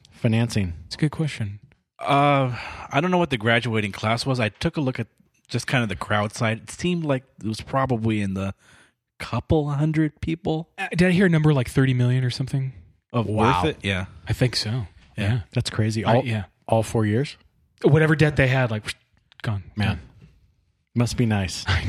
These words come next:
Speaker 2: know.
Speaker 1: <laughs> To just luck into that.
Speaker 3: Yeah.
Speaker 1: I'm surprised they haven't come down on things. You know how, like, if you, <laughs> there was a lot of, like, if you paid somebody's meter, their parking meter,
Speaker 2: Oh, I
Speaker 1: they were
Speaker 2: remember
Speaker 1: coming
Speaker 2: those.
Speaker 1: down
Speaker 2: That's,
Speaker 1: on you.
Speaker 2: that's right.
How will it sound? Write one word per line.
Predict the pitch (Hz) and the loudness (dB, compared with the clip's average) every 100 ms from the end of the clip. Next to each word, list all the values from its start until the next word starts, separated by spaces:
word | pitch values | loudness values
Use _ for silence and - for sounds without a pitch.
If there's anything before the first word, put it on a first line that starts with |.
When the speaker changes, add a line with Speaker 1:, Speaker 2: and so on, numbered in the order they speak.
| - | 0
Speaker 2:
know. | 135 156 | 2 2
Speaker 1:
<laughs> | 143 | 2
To | 104 | 2
just | 95 - 107 | 2 2 2
luck | 113 135 | 2 4
into | 131 117 | 2 4
that. | 107 98 92 - - _ _ _ _ _ - | 2 0 -6 -14 -20 _ _ _ _ _ -6
Speaker 3:
Yeah. | 90 87 | -6 -2
Speaker 1:
I'm | 170 | -2
surprised | 170 240 220 139 | -2 2 4 6
they | 127 | 4
haven't | 110 110 | 2 0
come | 113 104 | 0 2
down | 110 117 | 2 2
on | 104 | 0
things. | 117 139 | 0 2
You | |
know | 139 | 4
how, | 127 | 4
like, | 117 110 | 0 -2
if | 104 | -10
you, | - - | -10 -4
<laughs> | - - - - _ _ - - | -4 -6 -12 -20 _ _ -20 2
there | 147 | 4
was | 160 | 6
a | 143 | 6
lot | 131 131 | 4 4
of, | 123 | 4
like, | 120 113 | 2 2
if | 113 | 0
you | 131 | 0
paid | - 123 113 | 2 2 4
somebody's | 123 117 110 90 113 | 2 4 2 0 -4
meter, | 113 107 110 123 139 - | 0 2 4 2 0 -2
their | 101 | -2
parking | - 107 101 110 | 2 0 2 0
meter, | 110 156 | 6 8
Speaker 2:
Oh, | 170 | 8
I | 165 156 | 6 4
Speaker 1:
they | 156 | 4
were | 147 | 4
Speaker 2:
remember | 135 | 4
Speaker 1:
coming | 131 123 | 4 4
Speaker 2:
those. | 135 | 4
Speaker 1:
down | 127 123 | 4 4
Speaker 2:
That's, | |
Speaker 1:
on | 120 | 4
you. | 127 | 2
Speaker 2:
that's | - - | 2 0
right. | 101 98 | -2 -2